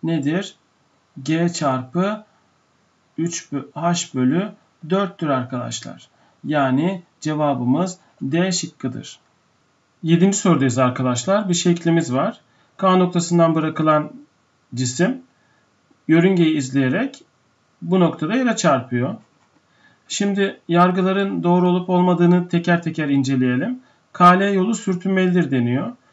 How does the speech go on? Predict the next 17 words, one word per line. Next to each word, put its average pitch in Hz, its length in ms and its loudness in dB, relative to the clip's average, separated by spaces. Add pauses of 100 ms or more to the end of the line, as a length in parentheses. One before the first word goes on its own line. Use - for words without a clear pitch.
(160)
Sürtünmelidir 208 960 -2 (380)
veya 175 360 2
değildir. 175 360 0
Onu 185 280 -2
tam 190 200 0
olarak 170 440 -2
bilemeyiz. 170 640 0 (600)
İrdeleyelim, 196 600 2
e, - 300 -8 (340)
resmimizi. 131 1080 -2
Burada 190 320 -2
bir 190 320 -4
kinetik 185 400 -2
enerjisi 180 380 0
de 190 100 2
vardır 127 380 -2
cismimizin. 123 720 -4